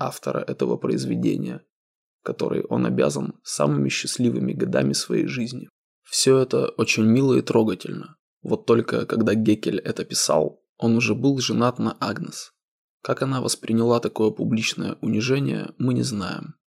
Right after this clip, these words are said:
но вряд ли ей было приятно. Вероятно, еще менее приятно ей было узнать о другой медузе, Рапилема Фрида,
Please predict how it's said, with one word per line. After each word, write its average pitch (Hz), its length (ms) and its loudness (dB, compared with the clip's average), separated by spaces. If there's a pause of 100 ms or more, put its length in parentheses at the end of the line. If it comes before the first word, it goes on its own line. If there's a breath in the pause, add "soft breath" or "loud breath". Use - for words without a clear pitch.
(140)
но 117 140 0
вряд 123 260 2
ли 139 140 2
ей 127 100 4
было 123 300 2
приятно. - 640 -6 (500)
Вероятно, 113 800 2
еще 113 320 2
менее 113 380 6
приятно - 640 0
ей 123 220 2
было 120 260 4
узнать 120 440 -2
о - 120 -2
другой 120 400 4
медузе, - 580 -2 (280)
Рапилема 113 800 0
Фрида, - 520 -2